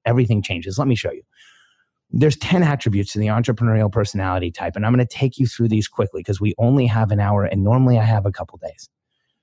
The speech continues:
And, but I want you to hear 'em. And I want you to self-identify. I'm gonna go through ten.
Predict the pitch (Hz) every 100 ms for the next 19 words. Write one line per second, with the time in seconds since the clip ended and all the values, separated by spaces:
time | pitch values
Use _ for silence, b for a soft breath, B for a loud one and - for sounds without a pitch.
0 | _ _ - 104 101 98 - _ _ _
1 | _ _ 110 107 110 120 120 98 98 110
2 | - _ _ _ _ _ _ - 107 110
3 | 123 135 139 127 - 127 131 131 123 107
4 | 98 92 92 95 113 123 175 170 - 143
5 | 82